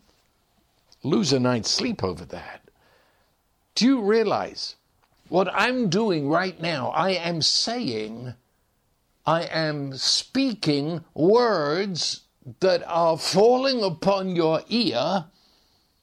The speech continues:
and the vibration in your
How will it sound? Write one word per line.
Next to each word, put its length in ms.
and 380
the 200
vibration 1300
in 220
your 300